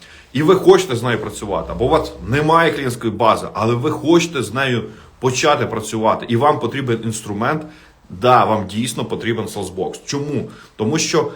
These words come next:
ви можете для вашого бізнесу з-, зробити круту і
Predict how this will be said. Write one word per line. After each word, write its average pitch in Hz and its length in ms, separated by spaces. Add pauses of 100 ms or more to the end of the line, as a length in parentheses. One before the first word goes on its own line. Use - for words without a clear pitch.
(140)
ви 135 240
можете 156 340
для 92 160
вашого 160 360
бізнесу 147 460
з-, 92 300
зробити 110 460 (280)
круту 151 560
і 117 180